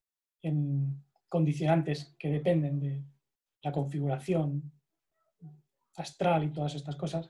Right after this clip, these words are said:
pero en realidad son sombras de las que podemos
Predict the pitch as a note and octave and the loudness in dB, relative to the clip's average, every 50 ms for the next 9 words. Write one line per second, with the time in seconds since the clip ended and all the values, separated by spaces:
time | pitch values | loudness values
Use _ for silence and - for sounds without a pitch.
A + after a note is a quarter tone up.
0 | _ _ _ _ - _ _ _ _ _ _ _ _ _ _ _ _ _ _ _ | _ _ _ _ -20 _ _ _ _ _ _ _ _ _ _ _ _ _ _ _
1 | _ _ _ _ _ _ _ _ _ - G3 F3 E3+ E3 F3 D#3+ E3 E3+ F3+ F#3+ | _ _ _ _ _ _ _ _ _ 2 4 6 6 8 8 8 8 8 6 6
2 | F#3+ G#3+ G3 F#3+ F#3+ F#3 F3+ - _ _ _ _ _ _ _ _ _ _ _ _ | 4 2 2 2 2 -2 -6 -12 _ _ _ _ _ _ _ _ _ _ _ _
3 | _ - G3+ G3 F3+ E3+ D#3+ D3 - - G3 F#3+ F#3+ G3+ G3+ F#3 F3 D#3+ - - | _ -18 -14 -10 -8 -8 -6 -4 0 2 4 6 6 6 6 6 4 2 2 -2
4 | - D3 - D3+ D#3 D#3+ D#3 C#3+ - - - - | -6 -2 0 2 2 4 2 2 -2 -4 -10 -14